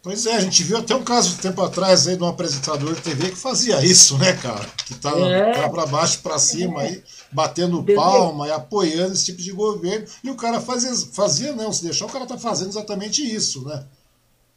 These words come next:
Speaker 2: Então, a, a educação, cara, é, é fundamental. A escola é fundamental. A criança é importante estar na escola. E eles querem tirar.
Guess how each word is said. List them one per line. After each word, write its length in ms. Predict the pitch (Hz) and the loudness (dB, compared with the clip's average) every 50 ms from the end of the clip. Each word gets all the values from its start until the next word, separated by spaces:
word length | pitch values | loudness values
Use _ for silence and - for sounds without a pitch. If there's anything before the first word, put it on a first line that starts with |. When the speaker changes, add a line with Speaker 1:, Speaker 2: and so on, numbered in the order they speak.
| _ _ _ _ _ _ _ _ _ _ _ _ _ _ _ - | _ _ _ _ _ _ _ _ _ _ _ _ _ _ _ -14
Speaker 2:
Então, 480 | 277 233 214 - 294 311 302 277 247 | -12 -10 -6 -4 -2 -2 0 2 2
a, 280 | 220 202 196 190 190 208 | 2 2 2 2 2 2
a 80 | 226 | 2
educação, 880 | 220 214 202 262 - - 247 214 180 - - 214 247 262 262 254 233 - | 2 2 0 -2 0 0 0 0 0 -2 -4 -4 -4 -2 -2 -4 -4 -4
cara, 360 | - 185 175 170 165 175 170 175 | -4 -2 -2 -2 -2 -2 -4 -4
é, 340 | 220 226 226 226 240 240 | -4 -4 -2 -2 0 -2
é 80 | 247 233 | -2 -2
fundamental. 1160 | 175 - 196 247 269 254 208 180 220 233 233 220 208 185 175 - 127 127 127 127 127 120 107 - - _ _ _ _ _ _ _ _ _ _ - | -4 -8 -12 -10 -8 -6 -2 0 0 0 0 0 -4 -6 -8 -8 -12 -12 -10 -8 -8 -10 -12 -14 -18 _ _ _ _ _ _ _ _ _ _ -4
A 80 | 165 185 | -2 0
escola 880 | 180 175 - - - - - 202 226 220 226 226 226 214 202 185 175 170 | 0 0 -2 -6 -6 0 4 6 8 8 8 8 6 6 6 4 4 2
é 80 | 156 | 0
fundamental. 840 | 160 - 160 147 151 151 147 143 139 117 - 123 117 117 113 107 - _ _ _ _ _ | -2 -6 -10 -10 -10 -10 -10 -12 -16 -16 -14 -14 -14 -14 -14 -16 -20 _ _ _ _ _
A 120 | - 165 170 | -10 -10 -6
criança 1040 | - 226 233 233 226 220 226 233 247 247 240 233 - - - - 190 185 185 185 - | 0 2 4 6 6 6 6 6 6 6 4 4 2 0 -2 -2 0 0 0 -2 -2
é 120 | 196 185 | 0 0
importante 680 | 175 175 175 175 175 170 156 - - 180 180 175 170 - | 0 0 0 0 -2 -2 -2 -2 -4 -4 -4 -4 -4 -6
estar 160 | - 170 156 | -6 -8 -8
na 100 | 156 151 | -8 -8
escola. 560 | 135 - - - - 135 135 135 131 127 120 110 - _ _ _ _ _ - - | -12 -12 -14 -12 -10 -8 -6 -6 -8 -10 -12 -14 -20 _ _ _ _ _ -8 0
E 60 | 170 190 | 4 4
eles 140 | 202 196 | 4 4
querem 180 | - 233 220 - | 2 0 -2 -2
tirar. 580 | - 254 247 220 202 220 240 240 196 - - | -2 -2 -2 0 0 0 -2 -2 -4 -8 -14